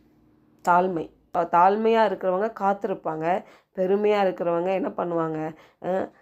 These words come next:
நிறைய கவலைப்படுவாங்க. அப்போ இன்றைக்கு நீங்க கவலைப்படுறீங்களா? அப்போ பார்த்துக்கோங்க. அப்போ ஏதோ இடத்துல வந்து நம்ம, நம்ம என்ன பண்ணணும்? செக் பண்ணணும். அஹ், அப்போ பெருமைக்கு ஏதோ இடம் கொடுக்குறோமான்ட்டு.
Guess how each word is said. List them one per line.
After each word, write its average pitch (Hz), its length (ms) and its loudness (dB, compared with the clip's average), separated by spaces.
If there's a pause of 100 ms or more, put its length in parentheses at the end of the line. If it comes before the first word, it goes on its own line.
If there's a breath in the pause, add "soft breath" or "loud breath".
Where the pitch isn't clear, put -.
நிறைய 185 540 0
கவலைப்படுவாங்க. 165 800 -4
அப்போ - 240 -10
இன்றைக்கு 175 380 -6
நீங்க 165 200 -2
கவலைப்படுறீங்களா? 175 960 -2 (380 soft breath)
அப்போ 180 500 -4 (500 soft breath)
பார்த்துக்கோங்க. 170 580 -6 (320)
அப்போ 180 220 -12
ஏதோ 175 180 0
இடத்துல 190 560 0
வந்து 180 520 -6
நம்ம, 175 340 -8 (520)
நம்ம 170 280 -2
என்ன 175 140 0
பண்ணணும்? 165 360 -4
செக் - 320 -14
பண்ணணும். 170 360 -6 (400 soft breath)
அஹ், 190 240 -4 (180)
அப்போ 170 200 -8
பெருமைக்கு 190 560 -2
ஏதோ 175 220 2
இடம் 180 280 -4
கொடுக்குறோமான்ட்டு. 165 600 -6